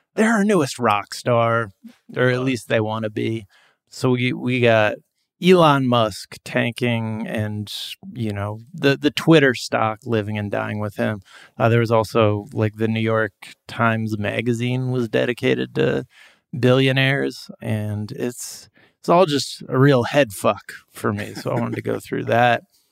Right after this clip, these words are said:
Speaker 1: And then we're gonna talk about the Gerber baby, all of that, plenty more. And also just Gerber baby food and how delicious it is.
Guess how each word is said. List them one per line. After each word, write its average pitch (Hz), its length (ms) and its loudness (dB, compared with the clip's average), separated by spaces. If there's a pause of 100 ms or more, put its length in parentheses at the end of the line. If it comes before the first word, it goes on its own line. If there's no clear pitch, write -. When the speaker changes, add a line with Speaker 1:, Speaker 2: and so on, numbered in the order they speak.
Speaker 1:
And 131 200 0
then 127 100 2
we're 123 140 -2
gonna 120 160 -4
talk 139 180 2
about 120 160 2
the 123 80 0
Gerber 202 380 6
baby, 139 400 4 (500)
all 123 160 4
of 110 80 -2
that, 104 300 -2 (320)
plenty 120 220 0
more. 98 260 -6 (100)
And 143 80 2
also 143 240 4
just 107 220 -10
Gerber 107 440 -2 (200)
baby 117 280 0
food 101 320 -6
and 107 300 -6 (140)
how 104 160 -2
delicious 113 580 -8
it - 100 -14
is. 139 220 -12